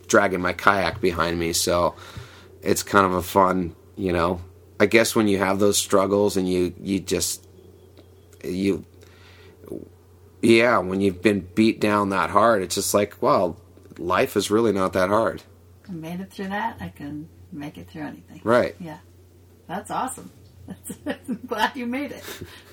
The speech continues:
Speaker 2: <laughs> You have your gl-, Good Blood Media. Can you tell me about, um, that transition?
Speaker 1: Sure.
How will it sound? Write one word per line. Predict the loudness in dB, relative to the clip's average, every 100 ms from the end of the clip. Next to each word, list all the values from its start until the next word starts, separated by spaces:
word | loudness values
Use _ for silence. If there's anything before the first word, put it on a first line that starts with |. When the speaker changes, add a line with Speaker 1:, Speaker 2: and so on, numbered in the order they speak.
| -14
Speaker 2:
<laughs> | -12 -12 -14 -14 -14 -16 -10
You | -6
have | -6 -6
your | -6
gl-, | -8 -4 -4 -4
Good | -4 -4 -4
Blood | -6 -4
Media. | -6 -6 -6 -8
Can | -10 -12
you | -12
tell | -12 -12 -10
me | -8 -8 -10 -10 -12
about, | -10 -8 -8 -10 -18 -20 _
um, | -12 -10 -10 -12 -16 -18 -20 -20 -20 -20 -20 -20 -10
that | -8 -8
transition? | -8 -8 -6 -8 -8 -12 -14
Speaker 1:
Sure. | -10 4 6 6 2